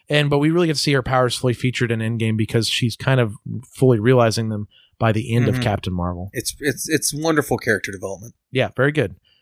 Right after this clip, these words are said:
Speaker 1: And then, of course, the next film we have on our list is Spider-Man Far From Home. She's mentioned in this, not seen, if I remember correctly on this, Chris, but mentioned. So once again, another chronological movie after these
Speaker 2: Right.
Speaker 1: other movies.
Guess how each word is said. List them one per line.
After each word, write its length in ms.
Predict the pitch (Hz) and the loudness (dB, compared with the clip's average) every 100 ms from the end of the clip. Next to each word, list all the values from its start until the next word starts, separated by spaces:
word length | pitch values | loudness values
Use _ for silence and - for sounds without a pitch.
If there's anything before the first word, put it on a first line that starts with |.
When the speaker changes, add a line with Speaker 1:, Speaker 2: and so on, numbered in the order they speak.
| - | -4
Speaker 1:
And 120 | 131 | 0
then, 220 | 151 151 147 | 2 0 -2
of 100 | 135 | -6
course, 380 | - 190 - - | 0 2 2 -6
the 100 | 131 | -2
next 220 | 143 151 - | 0 2 2
film 160 | 160 | 2
we 120 | 156 | 2
have 200 | 156 147 | 2 2
on 80 | 151 | 2
our 140 | 147 139 | 2 2
list 320 | 147 156 - | 2 0 0
is 140 | 127 | 0
Spider-Man 540 | - 135 143 143 139 135 | 0 2 0 0 -2 -4
Far 260 | - 139 | 2 2
From 240 | 147 - 127 | 4 0 -4
Home. 480 | 139 160 135 123 123 _ _ _ _ | 0 2 2 0 -4 _ _ _ _
She's 320 | - 160 147 131 | -2 0 2 2
mentioned 460 | 160 196 147 123 | 2 4 2 2
in 100 | 117 | 0
this, 340 | 117 123 143 - | -2 -2 -4 -6
not 320 | 123 151 147 | 0 0 0
seen, 760 | - - - 175 131 110 117 127 | -2 -2 0 2 0 -2 -6 -8
if 140 | 160 131 | -4 -2
I 20 | |
remember 280 | 127 131 120 | 0 0 -2
correctly 420 | - 117 - 107 | 2 0 2 -2
on 80 | 104 | -2
this, 160 | 98 - | -4 -4
Chris, 220 | 117 - | -4 -4
but 300 | - 120 113 _ - | 0 -2 -2 _ -6
mentioned. 500 | 135 196 - 131 123 | 0 2 2 -2 -2
So 380 | 143 135 131 - _ | 0 2 0 -2 _
once 260 | 139 170 160 | 0 2 2
again, 220 | 156 151 | 2 2
another 260 | 143 143 | 2 2
chronological 720 | 131 - 139 139 135 135 135 | 2 2 2 4 2 0 -6
movie 480 | 127 131 131 131 127 _ _ _ - | -4 -4 -2 -4 -6 _ _ _ -4
after 280 | 143 147 143 | -2 0 0
these 100 | 156 | 2
Speaker 2:
Right. 100 | 156 | 4
Speaker 1:
other 160 | 160 | 2
movies. 480 | 120 95 95 - - | 0 -4 -4 -8 -12